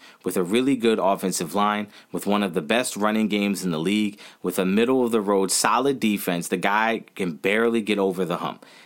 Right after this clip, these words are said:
Now Dak Prescott has the same issue. He's really good against bad teams where his team can look mightier than they are,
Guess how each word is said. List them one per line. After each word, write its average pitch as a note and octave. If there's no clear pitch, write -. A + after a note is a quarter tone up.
Now A#2+
Dak A#2
Prescott F#2+
has F#2
the E2+
same A#2
issue. F2+
He's F2
really C3+
good D3
against A#2+
bad G#2+
teams F2
where E2+
his C3+
team A2
can G2
look F2
mightier A#2+
than G#2
they C3+
are, D2